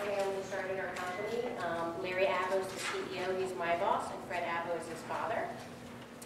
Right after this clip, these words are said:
They started back twenty-five years ago in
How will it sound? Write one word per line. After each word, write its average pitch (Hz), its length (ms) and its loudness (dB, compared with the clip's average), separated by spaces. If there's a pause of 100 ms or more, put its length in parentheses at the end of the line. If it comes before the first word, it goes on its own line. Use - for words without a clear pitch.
(100)
They 214 200 4
started 214 580 4 (680)
back 214 420 12 (160)
twenty-five 240 540 6
years 208 260 6
ago 190 460 10
in 185 480 6